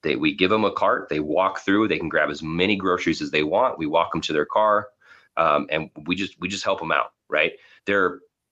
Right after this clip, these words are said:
amazing things going on here where if you're, if you're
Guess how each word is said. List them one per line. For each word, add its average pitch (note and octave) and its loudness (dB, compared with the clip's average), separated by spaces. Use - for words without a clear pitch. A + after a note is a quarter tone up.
amazing G2+ 2
things F#2 0
going D#2+ 0
on D2+ 2
here D2+ 0
where D#2+ 2
if - -6
you're, G#2 2
if - -8
you're C3+ 0